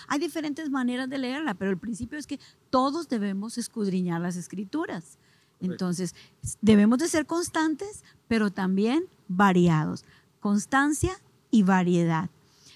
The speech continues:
Speaker 1: Tiene que cambiar el cómo pensamos sobre el cambio, si no, esto no se va a generar. El cambio es necesario
Speaker 2: Ujú.
Speaker 1: y debería de ser, como dices tú,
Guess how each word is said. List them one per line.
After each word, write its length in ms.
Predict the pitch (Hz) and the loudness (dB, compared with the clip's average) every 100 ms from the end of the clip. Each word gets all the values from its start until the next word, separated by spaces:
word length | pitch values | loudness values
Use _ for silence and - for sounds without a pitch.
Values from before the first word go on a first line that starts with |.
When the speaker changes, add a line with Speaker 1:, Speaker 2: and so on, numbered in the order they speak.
| _ | _
Speaker 1:
Tiene 280 | - 247 262 | 2 2 2
que 140 | 277 254 | 0 0
cambiar 680 | 262 233 226 226 240 285 - _ | 2 4 4 4 2 0 -4 _
el 200 | 202 208 - _ | -4 -4 -6 _
cómo 420 | 247 277 285 269 | 2 4 4 0
pensamos 880 | 247 226 196 - 208 214 165 - - _ _ _ | -4 -10 -10 -10 -12 -12 -14 -18 -20 _ _ _
sobre 340 | - 214 190 | -6 -4 -2
el 160 | 190 185 | -6 -8
cambio, 500 | 233 226 226 214 202 - - | -4 -2 -2 -2 -4 -10 -8
si 160 | 220 | 0
no, 200 | 208 220 | 2 2
esto 380 | - 233 - 247 | 2 0 0 0
no 320 | 220 214 220 | 2 2 0
se 220 | 240 208 185 | -2 -2 0
va 320 | 185 190 - | 0 0 -2
a 120 | 196 | -6
generar. 460 | 185 180 175 165 - - _ _ | -6 -8 -8 -10 -12 -16 _ _
El 140 | - 202 | -6 -2
cambio 260 | 214 220 | 0 2
es 40 | 233 | 4
necesario 680 | 233 214 202 - 247 277 415 - _ _ _ | 2 -2 0 2 2 0 -4 -12 _ _ _
Speaker 2:
Ujú. 80 | 135 - 170 | -20 -20 0
Speaker 1:
y 100 | 247 | 6
debería 400 | 233 226 226 240 | 8 8 8 6
de 80 | 254 | 6
ser, 220 | - 254 | 4 4
como 180 | 254 240 | 4 6
dices 300 | 240 254 - | 6 4 4
tú, 200 | 226 | 2